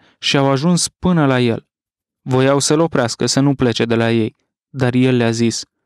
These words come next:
„Trebuie să vestesc Evanghelia Împărăției lui Dumnezeu și în alte cetăți, pentru că pentru aceasta am fost trimis.” Și propovăduia în sinagogile Galilei. Ziua Domnului nostru a început dimineața,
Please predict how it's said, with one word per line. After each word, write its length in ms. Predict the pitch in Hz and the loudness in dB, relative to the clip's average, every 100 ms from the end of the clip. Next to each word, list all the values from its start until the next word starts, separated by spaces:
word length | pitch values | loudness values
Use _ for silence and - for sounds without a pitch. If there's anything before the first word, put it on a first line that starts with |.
| _ - - - - | _ -20 -20 -20 -20
„Trebuie 380 | - 165 190 160 | -2 0 2 2
să 180 | 120 117 | 0 0
vestesc 380 | 113 110 139 - | 0 0 -2 0
Evanghelia 560 | 123 123 120 127 131 | 0 0 0 0 2
Împărăției 520 | 120 113 117 110 135 123 | 0 0 0 0 0 2
lui 140 | 117 | 0
Dumnezeu 460 | 120 117 113 127 123 | 2 0 2 2 0
și 140 | - | 0
în 80 | 127 | 0
alte 280 | 123 120 117 | 0 0 -2
cetăți, 460 | 120 - 117 - - _ _ _ | -2 -2 -2 -4 -18 _ _ _
pentru 260 | - 143 151 | -4 0 0
că 240 | 147 139 131 | 2 0 0
pentru 320 | 156 151 147 | -2 0 0
aceasta 640 | 139 131 - 160 147 - | 0 0 0 0 0 -2
am 80 | 110 | -4
fost 200 | 110 113 | -2 -4
trimis.” 440 | - 131 127 110 - _ _ _ _ _ | 0 2 2 0 -8 _ _ _ _ _
Și 220 | - 135 | -4 -4
propovăduia 920 | - 131 117 120 120 110 110 120 135 | 0 -2 0 0 0 0 2 2 2
în 60 | 127 | 0
sinagogile 720 | - 110 107 110 117 117 107 | 0 0 0 0 0 0 0
Galilei. 600 | 113 110 113 113 104 - _ _ _ _ _ _ _ _ - - - _ _ _ - | 0 0 0 0 -2 -6 _ _ _ _ _ _ _ _ -20 -20 -20 _ _ _ -4
Ziua 260 | 156 214 190 | 0 2 2
Domnului 360 | 165 165 135 | 2 2 2
nostru 340 | 127 143 - 127 | 2 0 0 -2
a 20 | |
început 360 | 110 120 135 | 0 -2 -2
dimineața, 600 | 123 113 113 135 131 110 | 0 0 2 2 0 -4